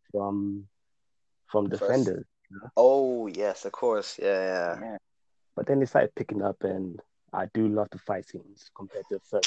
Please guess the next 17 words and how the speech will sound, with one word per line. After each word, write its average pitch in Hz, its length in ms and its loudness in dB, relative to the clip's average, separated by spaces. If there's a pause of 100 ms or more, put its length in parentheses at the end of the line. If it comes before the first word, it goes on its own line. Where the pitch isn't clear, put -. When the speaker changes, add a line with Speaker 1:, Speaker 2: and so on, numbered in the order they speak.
Speaker 1:
season. 101 260 -12 (520)
Speaker 2:
I 185 100 10
think, 151 220 8
yeah, 151 80 12
the 120 80 12
fight 156 220 10
scenes 131 160 2
are 104 140 4
way 143 720 12
better 104 360 10 (520)
in 104 140 4
the 101 80 2
Speaker 1:
Yeah, 107 60 0
Speaker 2:
first 104 260 6
Speaker 1:
they 107 60 -10
Speaker 2:
than, 98 240 2
than, 95 160 2